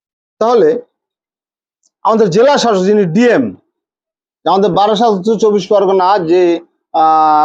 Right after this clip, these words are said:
কার্যালয় আছে, প্রশাসনিক কার্যালয়, তার হেডে যিনি বসে আছেন তিনি জেলার উলিল আমর।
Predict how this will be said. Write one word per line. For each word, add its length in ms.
কার্যালয় 460
আছে, 160
প্রশাসনিক 580
কার্যালয়, 480
তার 220
হেডে 240
যিনি 220
বসে 260
আছেন 260
তিনি 180
জেলার 380
উলিল 300
আমর। 240